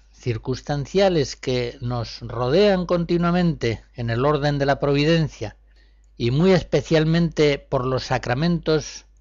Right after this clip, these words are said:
crezcamos en su gracia.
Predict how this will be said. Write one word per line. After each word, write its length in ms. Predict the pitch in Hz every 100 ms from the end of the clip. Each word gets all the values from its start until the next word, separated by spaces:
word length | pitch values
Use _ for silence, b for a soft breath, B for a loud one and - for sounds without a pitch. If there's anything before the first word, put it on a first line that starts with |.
| -
crezcamos 1120 | 123 120 - - 156 170 160 156 147 - - -
en 240 | 147 135
su 220 | 120 - 110
gracia. 480 | 98 - - -